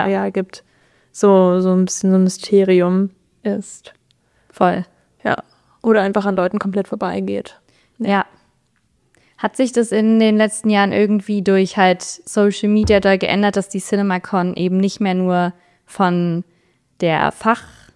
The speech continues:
Speaker 2: von den FachbesucherInnen oder von sozusagen uns als Branche wahrgenommen wird, sondern halt auch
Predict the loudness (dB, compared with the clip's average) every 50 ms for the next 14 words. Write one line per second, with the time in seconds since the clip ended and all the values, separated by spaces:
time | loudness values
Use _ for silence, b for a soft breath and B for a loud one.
0 | _ _ _ -8 -4 -2 -2 -2 -4 -4 -6 -6 -6 -6 -8 -8 -6 -6 -6 -4
1 | -4 -2 0 0 0 0 0 -2 -2 -4 -6 -6 -6 -6 -6 -6 -6 -8 -10 -12
2 | -10 -10 -10 -8 -6 -6 -6 -4 -4 -6 -6 -8 -10 -6 -2 0 2 2 2 0
3 | 2 2 2 2 2 0 -2 -2 -2 -2 -4 -6 -6 -4 -4 -4 -2 -4 -4 -4
4 | -6 -6 -6 -6 -6 -6